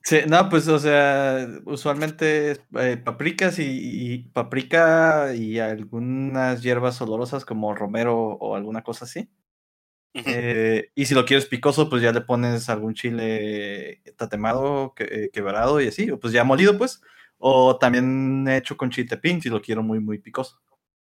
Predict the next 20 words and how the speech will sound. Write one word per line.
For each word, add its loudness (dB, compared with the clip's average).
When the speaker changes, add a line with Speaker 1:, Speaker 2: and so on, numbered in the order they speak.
Speaker 2:
Ya -4
nos -6
movimos -4
otra -2
vez, 0
mira. 0
Oh, -10
Ricardo -6
se -10
fue. -8
Speaker 1:
Oh, -2
sí, -8
cierto. -6
<laughs> -18
Speaker 2:
Ahí -16
está, -8
ya -10
me -4
moví. -8
<laughs> -4